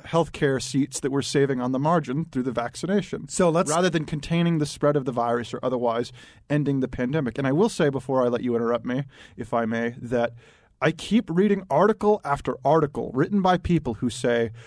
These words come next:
Speaker 1: "We are not allowed to have our freedoms because of the unvaccinated. If only the unvaccinated would comply, then we could all have our freedoms." And I'm sorry, the causation doesn't work that way. If only the government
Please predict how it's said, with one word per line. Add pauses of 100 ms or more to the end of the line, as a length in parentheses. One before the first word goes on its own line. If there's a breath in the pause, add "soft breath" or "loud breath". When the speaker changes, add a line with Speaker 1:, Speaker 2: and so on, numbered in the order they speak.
(120)
Speaker 1:
"We
are
not
allowed
to
have
our
freedoms
because
of
the
unvaccinated.
If
only
the
unvaccinated
would
comply, (320 loud breath)
then
we
could
all
have
our
freedoms."
And
I'm
sorry,
the
causation
doesn't
work
that
way. (340 loud breath)
If
only
the
government